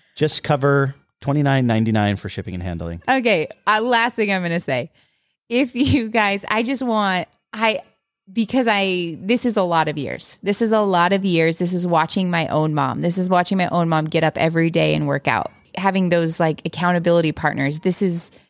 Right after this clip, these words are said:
Speaker 2: this is years of making this such a, a important part of my lifestyle. So if you're listening right now and you're thinking, "Ah, I don't feel good about myself,"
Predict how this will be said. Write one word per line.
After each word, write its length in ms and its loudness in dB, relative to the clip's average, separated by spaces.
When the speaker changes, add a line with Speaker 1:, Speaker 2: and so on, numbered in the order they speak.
Speaker 2:
this 200 0
is 180 2
years 720 2
of 260 -2
making 480 -2
this 240 0
such 640 -2
a, 420 0
a 120 -2
important 960 -2
part 280 0
of 100 0
my 220 0
lifestyle. 840 0
So 220 0
if 160 0
you're 200 4
listening 500 2
right 200 0
now 300 0
and 240 -4
you're 160 -2
thinking, 600 -6
"Ah, 340 0
I 60 -6
don't 200 0
feel 160 2
good 160 0
about 240 2
myself," 640 0